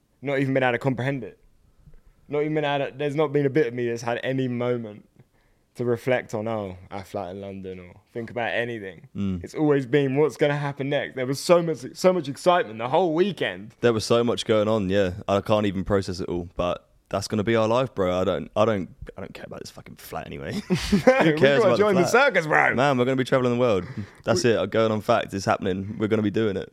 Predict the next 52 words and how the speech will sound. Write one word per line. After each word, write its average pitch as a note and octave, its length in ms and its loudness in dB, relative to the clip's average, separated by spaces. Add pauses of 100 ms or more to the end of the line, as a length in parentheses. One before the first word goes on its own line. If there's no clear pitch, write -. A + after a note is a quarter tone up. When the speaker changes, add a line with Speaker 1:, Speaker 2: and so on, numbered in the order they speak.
Speaker 1:
You C#3+ 80 -2
need E3 160 2
to D#3 80 -6
tell D#3 180 4
the D3 80 0
people C#3 220 -2
what C#3 80 4
happened B2+ 280 0
Friday B2+ 320 2
night, G#2 200 -4
though, F#2 180 -6
because G#2 220 -10
we've A#2 100 -2
just B2 220 -6
told B2 160 4
them A2 100 -2
a A2+ 60 2
load A2+ 160 2
of G#2 80 -6
highs G#2+ 380 0
and G2+ 80 -8
we're A2 40 -8
getting A2 220 -4
into G#2 200 -8
the F#2+ 60 -10
story. A#2 340 -2
Speaker 2:
Yeah. C#3 360 2
Speaker 1:
Friday C3+ 300 0
night. A#2 520 -4 (140)
Speaker 2:
Yeah. C#3+ 320 4
So, B2+ 160 -2
well, A2 360 2 (160)
so, G#2+ 380 2 (160)
yeah, G2+ 320 2 (140)
beers A#2 260 2
of E2+ 100 -6
Brad G#2 360 2
and B2 160 4
his A#2 100 0
mate B2 240 2
Matt. A2+ 380 2
So A2 100 0
Matt's, A2 380 0
like, A2 180 2
a G2+ 60 -4
physio G#2+ 500 0
in F#2 100 -2
F G2+ 240 -4
two. G2+ 380 -6
Speaker 1:
Yeah, G#2+ 220 0
yeah. F#2+ 220 -6
Speaker 2:
Do F#2 60 -14